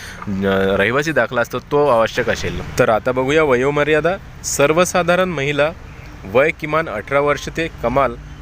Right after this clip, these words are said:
पस्तीस वर्ष दरम्यान असावे. म्हणजे अठरा ते पस्तीस वयोगटातील तुम्ही जर असाल, तर तुम्हाला ही नियुक्ती मिळणार आहे. विधवा महिला किमान अठरा वर्ष ते कमाल चाळीस वर्ष दरम्यान असावे. जर कुणी विधवा असेल,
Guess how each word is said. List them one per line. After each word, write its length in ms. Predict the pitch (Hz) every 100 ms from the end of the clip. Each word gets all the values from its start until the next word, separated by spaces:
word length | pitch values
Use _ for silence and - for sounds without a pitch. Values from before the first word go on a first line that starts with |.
| -
पस्तीस 400 | 127 - 185 -
वर्ष 200 | 139 135
दरम्यान 400 | 143 107 120 131
असावे. 260 | 127 123 98
म्हणजे 240 | 107 127
अठरा 400 | 80 101 - 143
ते 160 | 143 160
पस्तीस 440 | - 120 - 160
वयोगटातील 600 | 147 147 131 135 139 139
तुम्ही 160 | 135 131
जर 160 | 123
असाल, 300 | 120 151 131 127 - - -
तर 80 | 147
तुम्हाला 480 | 143 131 135 135 131 - -
ही 160 | 120
नियुक्ती 360 | 139 135 123 147
मिळणार 320 | 131 110 113
आहे. 160 | 113 95 - - - - -
विधवा 360 | 104 113 113 160
महिला 280 | 160 139 98 - - -
किमान 260 | 135 151 156
अठरा 320 | 120 151 160
वर्ष 280 | 156 151 180
ते 260 | 165 175 170 - -
कमाल 240 | 127 147 156 -
चाळीस 480 | 123 147 165 - - - 92
वर्ष 260 | 135 -
दरम्यान 340 | 156 139 131 120
असावे. 260 | 110 95
जर 180 | 92 113
कुणी 320 | 110 127 131
विधवा 420 | 117 110 101 143 139
असेल, 260 | 143 147